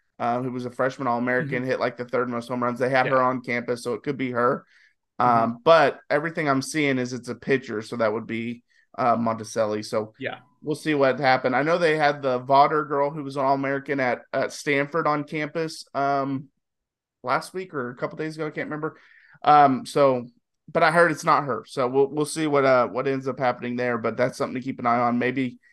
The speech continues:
Speaker 1: you know, we're recording this on a Tuesday 'cause we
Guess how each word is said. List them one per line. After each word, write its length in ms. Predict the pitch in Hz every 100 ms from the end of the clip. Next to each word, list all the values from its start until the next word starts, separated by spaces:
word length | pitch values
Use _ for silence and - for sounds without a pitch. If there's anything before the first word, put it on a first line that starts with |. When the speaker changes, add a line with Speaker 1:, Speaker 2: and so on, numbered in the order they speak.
| _
Speaker 1:
you 80 | 139
know, 80 | 143
we're 120 | 131
recording 420 | 127 127 151 143
this 240 | 135 127 -
on 180 | 123 120
a 60 |
Tuesday 520 | 117 156 151 143 139
'cause 240 | 135 131 -
we 300 | 123 123 117